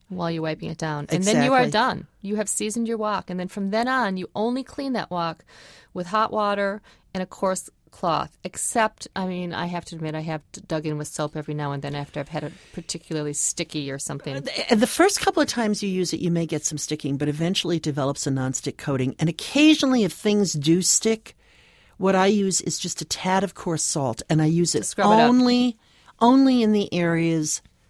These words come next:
Speaker 2: where there's something sticking. I
Speaker 1: You
Speaker 2: don't
Speaker 1: had a family member destroy a wok, didn't
Speaker 2: Oh,
Speaker 1: you?
Speaker 2: my wonderful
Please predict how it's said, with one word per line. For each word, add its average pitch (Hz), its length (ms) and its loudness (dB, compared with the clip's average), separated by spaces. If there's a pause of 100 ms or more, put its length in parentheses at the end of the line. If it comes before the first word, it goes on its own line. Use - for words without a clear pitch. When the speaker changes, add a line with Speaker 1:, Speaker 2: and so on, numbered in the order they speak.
Speaker 2:
where 156 420 2
there's 147 320 0
something 151 380 -2
sticking. - 500 -4
I - 40 0
Speaker 1:
You 254 100 4
Speaker 2:
don't 302 80 4
Speaker 1:
had 269 120 4
a 180 60 2
family 175 380 -2
member 160 420 -4 (160)
destroy 185 420 -2
a - 40 -2
wok, - 320 -4
didn't 165 160 0
Speaker 2:
Oh, 214 400 8
Speaker 1:
you? - 60 -2
Speaker 2:
my 240 200 6
wonderful 233 580 4